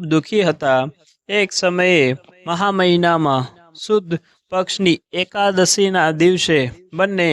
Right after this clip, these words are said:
આખા દિવસમાં માત્ર એક જ વાળ ફળ ખાધું હતું. રાત્રે ભગવાનને પ્રાર્થના કરી. તે તેના કાર્યો માટે પસ્તાવો પણ કરી રહ્યો હતા. આ પછી સવાર સુધી બંનેના મોત થયા હતા.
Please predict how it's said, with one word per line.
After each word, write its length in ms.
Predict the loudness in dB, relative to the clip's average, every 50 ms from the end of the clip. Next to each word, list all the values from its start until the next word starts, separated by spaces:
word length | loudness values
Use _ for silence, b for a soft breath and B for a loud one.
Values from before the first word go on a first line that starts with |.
| 0 -2 -4
આખા 440 | -4 -4 -4 -4 -4 -4 -2 -2 0
દિવસમાં 600 | 0 0 2 2 2 0 0 -4 -4 -2 -2 0
માત્ર 380 | 0 0 0 -2 -2 -6 -6 -4 -4 -6 -4
એક 200 | -4 -4 -4 -2 -2
જ 120 | -4 0 0
વાળ 220 | 2 2 2 2 0
ફળ 280 | -4 -4 -6 -4 -4 -4
ખાધું 460 | -6 -6 -6 -6 -2 2 2 2 2
હતું. 380 | 2 0 0 0 2 2 0 -2 -8 -18 _ B B B -20 -20 -14 -6
રાત્રે 360 | -4 -4 -4 -4 -2 -2 0 0 0
ભગવાનને 600 | -2 -4 -4 -2 0 0 0 -2 -2 -2 -2 -4
પ્રાર્થના 580 | -4 -6 -6 -4 -4 -4 -4 -6 -2 -2 -2 -2
કરી. 460 | -2 -2 -2 0 0 0 -2 -2 -4 _ _ _ _ _ _
તે 160 | -8 -4 -4 -4
તેના 340 | -2 -2 -2 0 0 0 -2
કાર્યો 440 | -2 -2 -4 -2 2 2 2 2
માટે 280 | 2 0 -2 -4 -4 -6
પસ્તાવો 540 | -8 -8 -8 -10 -10 _ -4 -2 0 0 0 -2
પણ 220 | -2 -4 -6 -6
કરી 320 | -4 -4 -2 0 2 2
રહ્યો 380 | 2 2 0 0 0 2 2 2
હતા. 440 | 2 0 -2 -2 -2 -2 -2 -2 -4 -8 _ _ _ _ _ _ _ _ _ -4
આ 160 | -2 -2 -2
પછી 340 | -2 -4 -6 -2 -2 -2 -2
સવાર 380 | 0 -2 0 0 2 2 0 0
સુધી 340 | -4 -6 -6 -4 -2 -2 -2
બંનેના 540 | 0 0 0 0 0 -2 -2 0 0 0 0
મોત 320 | 0 0 0 0 0 -2
થયા 400 | -4 -8 -4 -2 0 2 2 0
હતા. 440 | 0 -2 -4 -2 0 0 0 0 -4